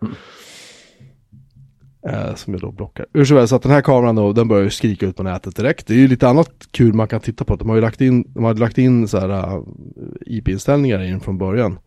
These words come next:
Speaker 1: Mm.
Speaker 2: Eh, fasta inställningar då,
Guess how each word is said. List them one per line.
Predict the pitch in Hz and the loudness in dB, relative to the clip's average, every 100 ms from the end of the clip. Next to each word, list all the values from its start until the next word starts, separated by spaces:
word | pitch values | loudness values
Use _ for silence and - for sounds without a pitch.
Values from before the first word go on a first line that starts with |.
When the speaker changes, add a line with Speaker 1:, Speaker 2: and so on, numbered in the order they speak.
| - - | -20 -16
Speaker 1:
Mm. | - 110 110 - _ _ _ _ _ _ _ - | -10 -8 -8 -10 _ _ _ _ _ _ _ -12
Speaker 2:
Eh, | 117 113 104 101 98 - _ _ _ _ _ _ _ - | -8 -6 -6 -6 -8 -12 _ _ _ _ _ _ _ -8
fasta | - 127 - | -2 -2 0
inställningar | 131 113 95 92 87 | 0 0 -4 -4 -4
då, | 92 | -6